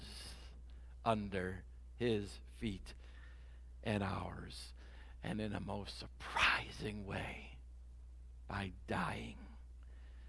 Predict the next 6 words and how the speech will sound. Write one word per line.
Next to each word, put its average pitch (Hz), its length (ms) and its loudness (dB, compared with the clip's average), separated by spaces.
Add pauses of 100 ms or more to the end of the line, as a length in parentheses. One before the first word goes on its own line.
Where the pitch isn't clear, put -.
(460)
by 160 140 2 (100)
giving 120 400 6 (100)
his 95 160 -6 (120)
life 95 580 0 (1400)
so - 80 -4
that - 260 2